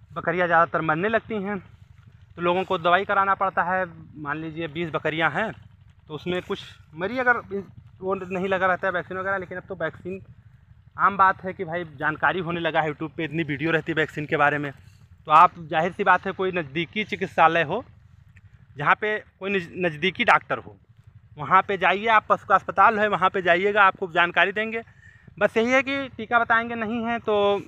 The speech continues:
आप बताएं, मतलब एक जो टीके वाली वैक्सीन का वो आता है सौ लगता है पीपीआर में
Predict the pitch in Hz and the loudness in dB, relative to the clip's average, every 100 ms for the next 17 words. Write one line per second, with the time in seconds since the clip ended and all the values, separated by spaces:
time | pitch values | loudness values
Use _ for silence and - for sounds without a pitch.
0 | - - - - 143 160 160 180 175 175 | -14 -20 -20 -20 0 0 2 2 2 2
1 | 180 175 202 214 214 185 - 185 190 - | -4 -2 2 2 0 -6 -10 -2 -2 -2
2 | 170 214 214 196 165 190 202 208 190 185 | 0 2 4 2 0 -2 0 2 6 4
3 | 202 208 - 196 196 - - 156 151 - | 4 0 2 2 2 -6 -18 -6 0 2
4 | 135 143 131 123 110 104 | 2 0 -4 -2 -2 -6